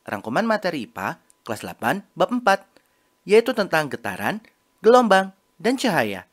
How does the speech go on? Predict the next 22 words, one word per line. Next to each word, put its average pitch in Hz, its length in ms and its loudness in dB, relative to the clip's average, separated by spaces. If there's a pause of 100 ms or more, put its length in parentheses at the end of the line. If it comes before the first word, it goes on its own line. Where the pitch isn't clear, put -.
(400)
Materi 101 480 -10
ini 165 400 -6
sudah 120 240 -6
kurikulum 110 480 -6
merdeka 135 320 0
ya. 90 320 -4 (2250)
Kita 285 160 4
mulai 196 240 4
dengan 131 320 -2 (160)
getaran. 127 560 0 (1900)
Benda 156 400 4
dikatakan 120 480 -4
bergetar 107 640 -4 (320)
atau 214 240 0
berosilasi 143 880 -2 (400)
jika 202 320 -2
benda 175 240 0
tersebut 120 560 -8 (240)
bergerak 208 400 2
bolak-balik 135 720 0 (240)
secara 240 400 0
teratur 131 480 -2